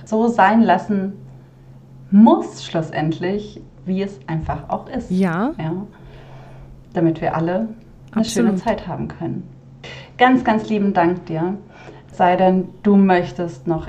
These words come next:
Speaker 1: irgendwas hinzufügen?
Speaker 2: Grundsätzlich, äh, ich denke nicht. Also, ähm, was mich natürlich auch sehr freut, ist, dass ich sehe, dass, äh, die Beziehungspflege, also das erste Buch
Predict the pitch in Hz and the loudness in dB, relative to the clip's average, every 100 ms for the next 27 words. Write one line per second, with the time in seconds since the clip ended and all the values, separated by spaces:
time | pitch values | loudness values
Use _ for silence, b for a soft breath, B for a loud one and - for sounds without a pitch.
0 | - 165 165 - 160 - 180 165 156 - | -10 -6 -6 -6 -10 -8 -6 -6 -6 -4
1 | 302 294 240 226 214 208 202 - - - | -4 -2 -2 0 2 -2 -4 -12 -20 -20
2 | - - 196 233 - 180 139 277 330 - | -20 -4 2 2 2 -2 0 -2 -2 -4
3 | 180 202 175 131 - 185 175 180 262 - | -6 -6 -6 -10 -8 -6 -2 0 0 0
4 | - 185 190 190 - 190 185 185 175 - | -6 -2 -2 -2 -4 -6 -4 -4 -8 -18
5 | - 180 196 - 247 269 - - - 214 | -16 -8 -6 0 0 0 -12 -16 -8 -6
6 | 214 214 202 - 170 190 - 175 170 - | -4 -4 -4 -8 -12 -10 -10 -10 -12 -14
7 | - 190 240 220 233 202 185 190 - 190 | -6 -4 -4 -4 -6 -6 -8 -10 -10 -6
8 | 202 220 202 190 - - 170 170 - - | -2 -2 -4 -10 -14 -14 -10 -8 -8 -10
9 | 185 185 - 233 226 - 202 190 185 175 | -8 -8 -4 -2 -4 -6 -6 -6 -8 -10
10 | 185 190 - 214 220 208 233 254 262 | -12 -12 -8 -8 -6 -6 0 2 0